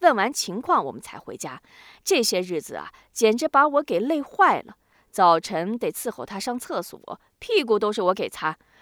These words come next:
然后洗脸、漱口、吃饭，然后就是吃药，然后，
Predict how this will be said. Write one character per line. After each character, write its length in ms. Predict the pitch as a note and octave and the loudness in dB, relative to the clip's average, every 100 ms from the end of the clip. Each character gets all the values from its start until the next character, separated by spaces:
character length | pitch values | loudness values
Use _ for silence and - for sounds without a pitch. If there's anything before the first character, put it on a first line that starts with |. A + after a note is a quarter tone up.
| _ - | _ 0
然 200 | F#3+ G3 | 2 2
后 120 | F#3+ | -2
洗 380 | F3+ F#3+ G3 C4 | -2 -4 -4 -2
脸、 240 | G#3+ E3+ | 0 -2
漱 260 | - D4 G3 | -4 -4 -4
口、 240 | - E3+ | -4 -8
吃 280 | - C#4 C#4+ | -6 -6 -2
饭， 260 | C#4+ A#3 - _ | 2 0 -2 _
然 160 | - C3 | -8 -8
后 160 | - D3+ | -6 -10
就 140 | D#3 | -10
是 140 | D#3+ | -10
吃 340 | C3+ - A3+ B3+ | -12 -4 0 2
药， 240 | B3 D#3+ - - - | 4 4 2 -16 -10
然 220 | F3+ F#3 | -2 0
后， 380 | G3+ A3+ F#3 F3+ | 0 0 0 0